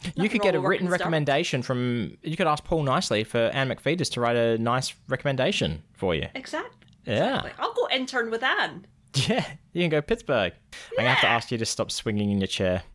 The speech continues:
Speaker 2: Oh,
Speaker 1: It's
Speaker 2: why?
Speaker 1: gonna fuck up with your audio levels. <laughs>
Speaker 2: Oh, is it really? Okay.
Speaker 1: Yeah, it does. <laughs> I
Speaker 2: I
Speaker 1: noticed
Speaker 2: can't
Speaker 1: it.
Speaker 2: he-, I can't help it. It's, uh,
Speaker 1: Yeah. Yeah, uh, yours, your always, like, your audio is the hardest one to clean up. Sometimes that's why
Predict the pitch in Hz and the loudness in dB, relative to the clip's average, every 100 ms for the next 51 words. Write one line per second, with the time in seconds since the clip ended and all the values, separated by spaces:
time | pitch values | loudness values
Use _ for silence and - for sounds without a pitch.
0 | - 226 180 104 95 190 190 - - 95 | -12 -10 -6 -4 -2 -2 -2 -2 -4 -4
1 | 92 98 87 78 85 82 80 80 82 82 | -4 -4 -4 -2 -2 0 0 -2 -4 -4
2 | 90 - - - - _ - 190 180 165 | -2 -2 -4 -14 -20 _ -6 -4 -4 -10
3 | 196 - - - 302 131 110 101 113 101 | -10 -12 -6 -4 -4 0 0 2 0 2
4 | 110 - - - - 254 202 190 175 190 | 2 4 4 2 2 2 2 2 2 4
5 | 190 160 196 - - 190 202 - - - | 4 2 0 -8 -6 -4 -4 -8 -10 -6
6 | 220 220 175 170 170 156 151 - - 156 | -2 -2 0 -2 -4 -6 -6 -6 -10 -6
7 | 165 - - 85 78 - - - 135 156 | -4 -4 0 0 -2 -8 -18 -10 -4 -2
8 | 165 160 170 180 147 147 170 143 151 202 | 0 2 2 4 4 2 0 2 2 4
9 | 214 - - - 165 170 165 151 - - | 2 0 -12 -4 0 4 4 2 -4 -6
10 | 147 135 - _ _ _ - 143 135 156 | 0 0 -2 _ _ _ -4 0 2 2
11 | - 139 139 117 113 - 110 107 - 107 | 2 2 4 4 2 0 -4 -4 -2 0
12 | 107 104 - 98 101 104 92 90 131 - | 0 0 -2 -2 -2 -2 0 0 0 0
13 | 135 127 135 117 110 113 - - 110 107 | 0 -2 0 0 0 -2 -2 0 0 2
14 | 104 | 2